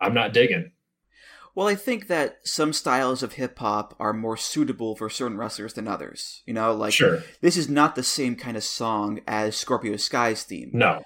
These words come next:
Speaker 2: Um, they're similar in that they're very boastful theme songs, but Scorpio has more of an athletic,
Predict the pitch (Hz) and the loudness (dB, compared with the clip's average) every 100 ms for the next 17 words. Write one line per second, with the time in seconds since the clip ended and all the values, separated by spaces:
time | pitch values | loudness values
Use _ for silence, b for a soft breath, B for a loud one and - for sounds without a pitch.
0 | - 113 113 113 120 - 226 214 139 120 | -2 2 2 2 0 6 6 6 4 4
1 | 117 110 110 - - 120 113 101 117 - | 2 -2 -4 -8 -6 0 0 2 0 4
2 | 123 165 113 107 110 104 113 98 101 104 | 2 2 -4 -6 -6 -4 -4 -2 -4 -4
3 | 113 107 - B B B B - - 196 | -2 -2 -2 B B B B -8 0 2
4 | 180 151 135 123 127 - 123 120 127 123 | 4 6 6 4 0 -6 -2 0 2 2
5 | 120 113 110 - 110 120 117 113 - | 2 0 -4 -6 -2 0 0 -2 -12